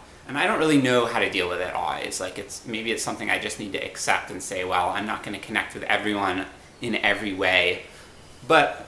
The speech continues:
some part of me wishes I could just, like, have it all, you know? Like, I, I wanna connect with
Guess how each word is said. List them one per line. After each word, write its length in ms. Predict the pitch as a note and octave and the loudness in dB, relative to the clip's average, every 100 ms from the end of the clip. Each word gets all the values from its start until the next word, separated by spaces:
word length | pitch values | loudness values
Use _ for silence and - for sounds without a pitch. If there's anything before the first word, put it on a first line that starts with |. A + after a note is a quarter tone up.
| - | 0
some 240 | F#3 G3 | 2 6
part 180 | F3 D#3+ | 6 6
of 80 | C#3 | 6
me 140 | A#2+ | 2
wishes 420 | A#2 A#2+ B2 A2+ | 0 0 0 0
I 200 | A#2 G#2+ | 4 4
could 220 | A2 G#2 | 2 -2
just, 220 | G2 G#2 - | -2 -4 -2
like, 160 | - | -4
have 280 | - F#2+ F#2+ | 2 2 4
it 60 | F#2+ | 2
all, 280 | F#2 E2 | 2 2
you 100 | F#2 | 0
know? 160 | F#2 F2+ | -2 0
Like, 260 | F#2 F#2 - | 0 0 0
I, 120 | G2 | 0
I 200 | - G#2+ | 2 2
wanna 240 | A2+ B2 | 4 2
connect 480 | A#2+ A2+ G#2 G#2 - | 0 2 2 2 0
with 320 | G#2 G2+ G2 | -2 0 -2